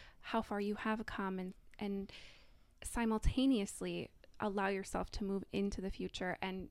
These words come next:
to begin to visualize what that next step looks like for you. I also have another resource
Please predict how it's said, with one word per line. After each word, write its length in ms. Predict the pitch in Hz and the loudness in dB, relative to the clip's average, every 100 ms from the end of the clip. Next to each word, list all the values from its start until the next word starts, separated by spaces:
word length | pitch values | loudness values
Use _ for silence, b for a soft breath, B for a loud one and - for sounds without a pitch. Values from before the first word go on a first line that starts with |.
| - | -12
to 120 | - - | -12 -6
begin 400 | 196 - 175 190 | -6 -4 -4 -4
to 180 | 196 | -4
visualize 880 | 185 180 180 175 180 175 170 180 - | -4 -4 -2 -2 -2 -2 -2 -4 -8
what 380 | 196 175 170 170 - | -8 -2 -2 -2 -4
that 240 | 160 - | -6 -6
next 340 | - - - - | -6 -6 -8 -6
step 200 | - - - - | -6 -6 -8 -8
looks 300 | - - 226 | -8 -6 -4
like 200 | 247 - | -4 -4
for 140 | 262 | -2
you. 240 | 269 320 403 - B B B | 0 0 0 -6 B B B
I 140 | - - - | -2 0 0
also 320 | 214 - 277 | 0 2 0
have 220 | 277 262 | 2 2
another 420 | 269 220 196 208 | 4 4 2 2
resource 720 | 196 190 - 190 180 202 - | 0 -4 -4 -2 0 -2 -6